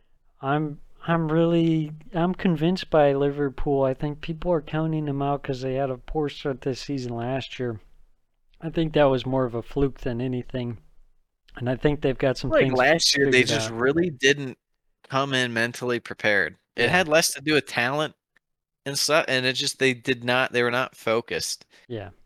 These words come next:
Speaker 1: Dropping
Speaker 2: And the
Speaker 1: points
Speaker 2: pitch in
Speaker 1: at
Speaker 2: Fulham was dry.
Speaker 1: the, the, the pitch was dry. Dropping points
Speaker 2: <laughs>
Speaker 1: away way too much last season, especially
Speaker 2: think
Speaker 1: to
Speaker 2: the
Speaker 1: teams they shouldn't have.
Speaker 2: Yeah, I mean,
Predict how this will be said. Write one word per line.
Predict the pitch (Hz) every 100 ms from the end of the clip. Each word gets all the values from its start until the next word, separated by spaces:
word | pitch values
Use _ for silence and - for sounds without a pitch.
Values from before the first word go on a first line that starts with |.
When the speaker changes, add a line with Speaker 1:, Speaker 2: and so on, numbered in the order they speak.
| _ _ _ _ _ _ _ _ _ _ _ _ _ _ _ _ _
Speaker 1:
Dropping | - 143 143 120
Speaker 2:
And | 131
the |
Speaker 1:
points | - 135 127
Speaker 2:
pitch | 127
in | 120
Speaker 1:
at | 113
Speaker 2:
Fulham | 123 127 110
was | 101
dry. | - 104 113 107 90 - _ _ -
Speaker 1:
the, | 180 143
the, | 147 139 -
the | 147
pitch | 139 156 -
was | 131
dry. | 113 123 104
Dropping | 107 139 143 139 135
points | - 143 127 120 - 95 - - _ _
Speaker 2:
<laughs> | 160 - _ _ _ - _ -
Speaker 1:
away | 127 120 131 127 123 117 127 - - - - -
way | 143 143 143
too | 135 131
much | 113 104 98 - - - _ -
last | 117 107 -
season, | 123 117 107 113 110 - _ -
especially | - 135 -
Speaker 2:
think | 139
Speaker 1:
to | 131
Speaker 2:
the | 117
Speaker 1:
teams | 131 117
they | 117
shouldn't | 110 127 113
have. | 120 107 - - _ _ _ _ _ _ _ _ _ _ _ _
Speaker 2:
Yeah, | 101 101 98 92
I | 95
mean, | 98 98